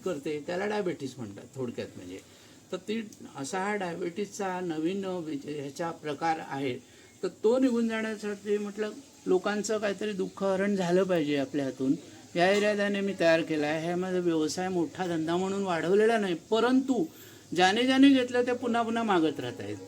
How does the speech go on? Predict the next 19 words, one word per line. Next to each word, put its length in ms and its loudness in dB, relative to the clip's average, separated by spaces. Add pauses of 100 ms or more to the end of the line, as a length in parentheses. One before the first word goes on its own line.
(360)
तर 40 2
हे 160 4
मी 140 -2
बऱ्याच 480 0
गोष्टीपासून, 800 2
जांभूळचा, 880 -2
जांभूळची 420 -2
पावडर, 380 -4
जवळजवळ 420 2
चोवीस 360 2
पावडरी 440 2
आहेत, 120 2 (360)
मधुनाशिनी 640 4
आहे, 140 -2
जांभूळ 440 0
आहे, 300 -2
गुळवेल 500 2
आहे, 400 -2
दुसरं 340 -4